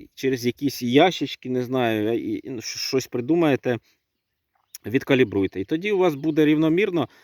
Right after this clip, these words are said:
тому що якщо сіяти не калібровано, получається, що ця вегетує десь приблизно на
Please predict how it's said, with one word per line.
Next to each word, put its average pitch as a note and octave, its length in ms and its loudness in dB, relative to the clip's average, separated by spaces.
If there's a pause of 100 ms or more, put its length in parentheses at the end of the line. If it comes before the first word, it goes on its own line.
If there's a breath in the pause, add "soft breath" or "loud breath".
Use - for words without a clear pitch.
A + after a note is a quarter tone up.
(240 soft breath)
тому E3+ 200 2
що F3 140 0
якщо F3 280 4
сіяти F3 380 2
не D#3 100 2
калібровано, E3 640 2
получається, D#3+ 680 2
що C#3+ 240 0
ця G3 260 2
вегетує D#3 680 4 (600 soft breath)
десь D3 200 2
приблизно D#3 500 2
на C#3+ 300 4